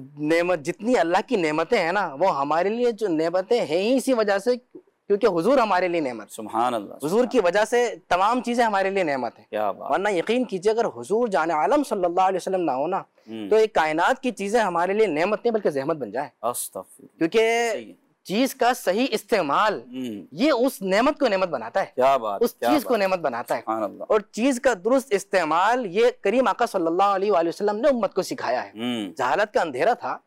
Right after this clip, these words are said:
Speaker 1: اللہ رب العالمین نے حضور کو اس دنیا میں ہمارے پاس بھیجا،
Speaker 2: ہوں۔
Speaker 1: اور صرف بھیجا نہیں بلکہ جو ہے نا وہ احسان بھی فرمایا، "لقد من اللہ علی الم-، علی المؤمنین۔"
Speaker 2: ہوں۔
Speaker 1: مومنوں پر احسان ہو گیا۔
Speaker 2: بے شک۔
Speaker 1: بھائی، مومنوں پر کیسے اس کا احسان ہو گیا؟
Speaker 2: ہوں۔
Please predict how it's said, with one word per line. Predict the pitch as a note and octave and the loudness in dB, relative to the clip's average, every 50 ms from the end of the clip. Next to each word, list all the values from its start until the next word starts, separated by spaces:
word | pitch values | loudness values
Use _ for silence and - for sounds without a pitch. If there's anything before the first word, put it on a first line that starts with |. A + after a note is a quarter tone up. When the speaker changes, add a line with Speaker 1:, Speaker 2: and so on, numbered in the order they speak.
| _ _ _ - _ _ - - | _ _ _ -20 _ _ -4 -2
Speaker 1:
اللہ | E3 F3 G3+ | 0 2 2
رب | G#3+ G#3+ F#3+ G3+ | 2 2 2 2
العالمین | F3+ D#3 D3 D3 C#3+ D#3 F3 G3 A3+ | 2 2 2 0 0 -2 -2 -2 0
نے | A3 | -2
حضور | D#3+ C#3 C3 F3 G3+ G#3 | -2 0 2 2 2 2
کو | G3+ - G3+ G3+ G3+ F#3+ D#3+ - - - - - | 4 2 2 4 4 2 0 -2 -8 -8 -2 -2
اس | F#3+ F3+ C#3 | -2 0 2
دنیا | D#3+ D#3 E3+ F#3 F#3+ | 0 0 0 0 0
میں | G3 F#3+ | 0 0
ہمارے | D#3+ D3+ D3+ D#3+ E3+ | 0 0 0 0 0
پاس | E3 F#3 F3 | 0 0 -2
بھیجا، | C#3 A#2+ A#2+ D3 F3 F#3+ | -2 -2 -2 -2 -2 -2
Speaker 2:
ہوں۔ | - _ _ _ G#2+ G#2+ G#2 G2 | -4 _ _ _ -12 -8 -4 0
Speaker 1:
اور | D3 D#3+ F3 F#3 F#3+ F#3+ F#3 F#3+ F#3 F#3 F3 E3+ E3 D#3+ D3+ | 4 4 6 6 6 4 4 4 4 4 2 2 0 -2 -2
صرف | - A3 A3+ F#3+ | 0 -2 -2 0
بھیجا | C#3+ C#3 D#3 E3 G3+ F#3+ | 0 -2 -2 0 0 0
نہیں | G#3 G#3+ | 0 0
بلکہ | F#3+ F#3 F3+ E3+ G3+ F#3+ | 0 0 2 2 0 0
جو | F3 F3 F3 | 2 0 0
ہے | F#3 | 0
نا | F#3+ F#3+ | 0 0
وہ | F#3 F3 F#3 F#3 F#3 F3+ E3+ | 2 2 2 4 4 4 2
احسان | D#3+ - - - A3+ A#3+ B3+ | 0 -2 -2 -2 -2 -2 -2
بھی | A#3+ A3 | -2 -2
فرمایا، | F#3 D3+ C3+ C3 B2 A#2+ A#2 A#2 | -2 -2 -2 -2 -4 -4 -6 -6
"لقد | C3+ D#3+ - F3 E3 | -4 -2 -2 -2 0
من | D#3 D#3+ D#3+ E3 | 0 -2 -2 -2
اللہ | D#3+ D3+ D3+ D#3+ | -2 -2 0 0
علی | E3 E3 D#3+ C#3+ D3 D#3+ | 0 2 2 0 0 0
الم-، | E3 D#3 D#3 F3 - - | -2 -2 -4 -6 -4 -2
علی | C#3+ D3+ E3 | 0 0 0
المؤمنین۔" | E3+ E3 E3 E3 D#3 C#3+ D3 E3 F3+ D#3+ A#2+ | 0 0 -2 -4 -2 -2 0 0 0 -2 -4
Speaker 2:
ہوں۔ | - _ - B2+ C#3+ D#3+ D#3+ D3+ C#3 C3+ B2 | -8 _ -8 -4 -2 -2 -2 -2 -2 -2 0
Speaker 1:
مومنوں | C#3+ D#3 F3 F#3+ G#3 A3+ A#3 | 0 0 0 0 0 0 0
پر | G#3+ A#3+ A3 | 0 0 0
احسان | F3 E3+ D#3+ - G3 A3+ C4 B3 | 0 -2 -4 -2 -2 0 0 0
ہو | F3 C3+ A#2 | 0 -2 -4
گیا۔ | A#2 A2+ A2 - | -6 -10 -10 -10
Speaker 2:
بے | A2 A2 | -10 -10
شک۔ | - - G2+ - - _ | -10 -10 -12 -14 -4 _
Speaker 1:
بھائی، | B3 D4 | -2 -2
مومنوں | B3 G3+ F#3 F#3 F#3 G3 A3+ C4 C#4 | 0 0 -2 -2 0 2 2 2 2
پر | C4+ C#4+ | 0 -2
کیسے | C4+ - D4 D4+ B3+ D#4 C#4 | -2 0 0 2 2 2 0
اس | - - | 0 0
کا | G3+ | -2
احسان | F3 F#3 E3 F3+ F#3 F#3+ D#3 | -2 -2 0 0 -2 -2 -2
ہو | A#2+ A#2 | -4 -4
گیا؟ | C#3 D#3 E3 | -6 -8 -8
Speaker 2:
ہوں۔ | - A2+ A2 G#2 F#2+ | -8 -10 -12 -12 -12